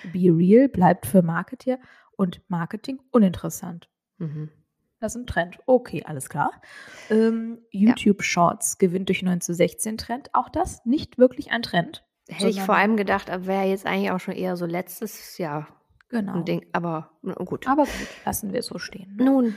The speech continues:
Speaker 1: Mm, TikTok als Suchmaschine, auch das bereits Gegenwart,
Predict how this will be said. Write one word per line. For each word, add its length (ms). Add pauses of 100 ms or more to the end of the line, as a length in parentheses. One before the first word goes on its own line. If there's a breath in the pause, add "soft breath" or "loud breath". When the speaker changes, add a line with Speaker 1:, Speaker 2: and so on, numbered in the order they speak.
(640 loud breath)
Speaker 1:
Mm, 400
TikTok 420
als 180
Suchmaschine, 680
auch 100
das 240
bereits 320
Gegenwart, 720